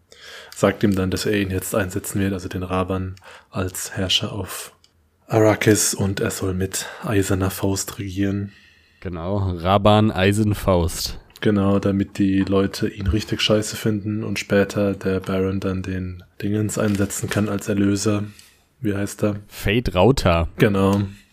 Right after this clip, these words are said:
Speaker 1: Das sind so seine Pläne und dann, äh, geht's noch ein bisschen um die Sardaukar, ne, über die wir viel immer hören in vielen Kapiteln, ne, dass sie so krass sind. Und, äh, die haben mittlerweile ein Pogrom gegen die Fremen gestartet, weil die so viele von denen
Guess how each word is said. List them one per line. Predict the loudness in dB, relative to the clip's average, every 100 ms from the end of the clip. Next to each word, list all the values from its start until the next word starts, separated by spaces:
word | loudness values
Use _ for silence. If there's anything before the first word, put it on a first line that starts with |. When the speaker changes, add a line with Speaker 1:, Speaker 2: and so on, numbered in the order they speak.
| _ -20 _ _
Speaker 1:
Das | -14 -10
sind | -10 -6
so | -2
seine | 2 2 2
Pläne | 2 4 4 2
und | 2 -2 2
dann, | 2 2 -2
äh, | -2 -2
geht's | -4 -2
noch | 0
ein |
bisschen | 2 4 4
um | 4
die |
Sardaukar, | 6 6 6 6 6 4
ne, | 4 0
über | -2 0
die | 0 0
wir | -2 -4 -8
viel | -8 -4 -4 -6 -8
immer | -4 -4 -2
hören | -2 -2 -4 -6 -10
in | -10 -12 -16
vielen | -18 -12 -8 -6
Kapiteln, | -6 -6 -6 -6 -6
ne, | -8
dass | -10
sie | -10
so | -10
krass | -4 -2 0
sind. | -2 -4 -8 -10 -8 -8 -10 -8
Und, | -2 -2 -2 -4 -4
äh, | -2 -4 -6 -10 -8
die | -4 0
haben | 0 -2
mittlerweile | -4 -2 0 0 0 -2
ein | -6 -10
Pogrom | -14 -16 -8 2 4 6 4
gegen | 4 2 0
die | 0 0 -2
Fremen | 2 2 2 0
gestartet, | -2 2 2 2 0
weil | 0
die | -2
so | -4
viele | -2 -2 -2
von | -6 -4
denen | -2 -2 -4 -6 -10